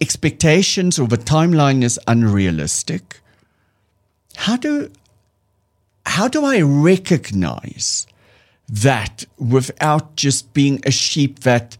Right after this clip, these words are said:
tries and swims over a river that all the sheep in front of me is being washed away? So,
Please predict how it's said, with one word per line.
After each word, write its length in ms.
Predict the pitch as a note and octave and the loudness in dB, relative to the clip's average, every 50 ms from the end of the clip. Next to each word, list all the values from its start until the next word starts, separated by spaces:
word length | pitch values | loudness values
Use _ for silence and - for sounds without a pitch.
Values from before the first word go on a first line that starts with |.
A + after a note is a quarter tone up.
| _ _ _ _ _ _ _ _ _ _ _ _ _ _ _ | _ _ _ _ _ _ _ _ _ _ _ _ _ _ _
tries 480 | - - - D3 C#3 C#3 C#3 B2+ G2 C3 | -6 -2 0 2 2 2 0 0 -2 0
and 400 | B2 B2 B2+ B2+ B2 A#2 A2+ - | 0 2 2 2 2 0 0 0
swims 520 | - - - - E3 D#3+ D#3+ D3+ C3 - - - | 0 0 0 0 0 0 0 0 -2 -4 -4 -2
over 440 | C3 B2+ B2 A#2+ B2 A#2+ A#2 A#2+ A#2+ | -2 0 2 2 2 4 4 2 2
a 60 | A#2 | 2
river 320 | A2+ A#2 B2 A2+ A2 A#2+ A2 | 2 2 2 2 2 2 2
that 380 | - A#2 A#2 A2 - - - - - _ _ _ _ _ _ _ _ _ _ _ _ _ _ _ _ _ _ _ _ _ _ _ _ _ _ _ | 2 2 0 0 -4 -8 -16 -20 -20 _ _ _ _ _ _ _ _ _ _ _ _ _ _ _ _ _ _ _ _ _ _ _ _ _ _ _
all 160 | - E3+ F3+ F3 | 0 2 2 2
the 100 | D#3 D#3 | 2 0
sheep 340 | - - - D3 C3 - | 0 0 0 0 0 2
in 140 | D3+ C3 B2+ | 2 2 2
front 300 | - - C#3+ C#3 C#3+ - | 4 4 2 2 2 0
of 160 | C3+ A2 - | -2 -4 0
me 140 | A2+ G#2+ G2+ | 0 2 2
is 120 | G2+ F#2 - | 2 0 -2
being 300 | - - G#2+ G2+ G2 F#2+ | -2 -2 -2 0 0 0
washed 360 | F#2+ F#2+ G2 - - - - | 0 0 0 -2 -2 -2 -2
away? 220 | G#2+ G2 G#2+ G#2 | 0 0 2 2
So, 380 | G2+ - - - A2+ A2+ A2 | 2 0 0 0 2 2 2